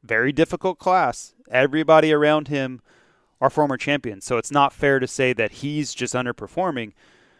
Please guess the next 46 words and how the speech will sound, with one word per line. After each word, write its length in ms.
But 140
I 80
know, 580
you 120
know, 140
in 80
my 100
real 240
job 280
at 80
Fly 140
Racing, 400
he 140
was 160
a 80
rider 360
that, 160
you 100
know, 280
was 380
available 520
and 140
we 140
considered, 680
you 120
know, 100
making 340
offers 380
to, 260
et 80
cetera. 480
So 160
I've 260
kind 200
of 100
watched 340
that 180
closely 520
to 100
see, 500
had 400
we 160
gone 240
down 220
that 180
route 320